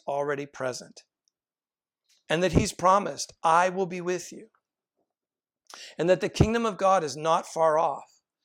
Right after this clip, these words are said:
but is a this world reality, and that the kingdom of God is never at risk. Lots of other things might be at risk in our hearts and minds, but the kingdom of God is never at risk. And humanity remains God's project.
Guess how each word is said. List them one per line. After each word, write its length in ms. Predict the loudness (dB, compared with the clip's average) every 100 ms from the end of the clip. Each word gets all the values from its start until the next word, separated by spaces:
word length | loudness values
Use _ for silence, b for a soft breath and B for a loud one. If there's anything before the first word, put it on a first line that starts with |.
| b b -4
but 140 | -2
is 140 | 0 0
a 100 | -2
this 400 | -2 0 0 -2
world 340 | -2 -2 -2
reality, 600 | -6 -4 -4 -6 -14 -20 _ _ _ _ _ _ _ _
and 80 | -4
that 80 | -2
the 100 | -2
kingdom 360 | 0 0 0
of 100 | -2
God 300 | 0 2 2
is 160 | 0 -8
never 520 | -8 -6 -6 -6 -8
at 140 | -10 -12
risk. 460 | -14 -14 -20 -20 _ -8
Lots 320 | -2 0 -2
of 100 | -4
other 200 | -4 -4
things 280 | -8 -10 -8
might 260 | -10 -10
be 120 | -10 -12
at 100 | -12
risk 380 | -14 -12 -16 _ _ _ _
in 100 | -6
our 140 | -6 -4
hearts 260 | -4 -6
and 100 | -10
minds, 320 | -12 -14 -18 -16
but 140 | -14
the 80 | -12
kingdom 380 | -14 -12 -12 -12
of 80 | -10
God 220 | -8 -8
is 140 | -10
never 420 | -12 -12 -10 -8 -10
at 80 |
risk. 380 | -10 -14 -14 -18 _ _ b b b b b b b -12
And 140 | -12
humanity 840 | -8 -10 -6 -6 -6 -10 -16 -20 _ _ _ -16
remains 420 | -14 -12 -14 -14
God's 320 | -12 -12 -12
project. 720 | -16 -18 -18 -20 -20 _ _